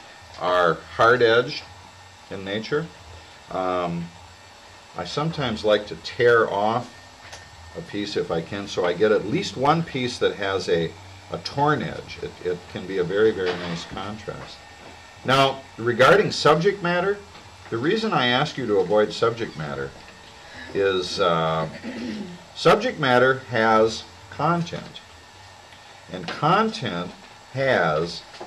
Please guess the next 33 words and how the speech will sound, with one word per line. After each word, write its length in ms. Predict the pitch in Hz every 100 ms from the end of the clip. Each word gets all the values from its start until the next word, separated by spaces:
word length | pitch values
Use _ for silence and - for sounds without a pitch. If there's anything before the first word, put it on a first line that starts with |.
| - - - - 82
design 760 | 101 95 92 104 110 113 113 110 87 90
weight 440 | 113 - - - - - - - - - - - -
in 160 | 95 90
the 60 | 85
picture. 440 | 131 131 - - - - - - -
And 260 | 104 101
to, 160 | 113 92
to 180 | - 92
give 200 | 123 131
you 260 | 113 - - - - -
an 120 | 98 92
extreme 640 | 85 - - 156 175 170
example 720 | 90 92 85 92 82 - 71 -
of 120 | 69
that, 300 | 71 67 80 - - - - - - - - -
let's 240 | 139 -
say 420 | - 170 151 151
in 220 | 117 110 113
this 180 | 127
painting, 540 | - 127 123 123 90 82
for 200 | - 90
whatever 340 | 92 113 104
reason, 440 | 92 95 104 85 71 - - -
I 140 | 135
decide 400 | 160 - 131 123
I 60 | 113
want 200 | 107 101
to 80 | -
put 120 | 117
a 20 |
little 240 | 110 107 90
red 320 | 101 107 98
swastika 960 | - - 120 131 131 - - - 87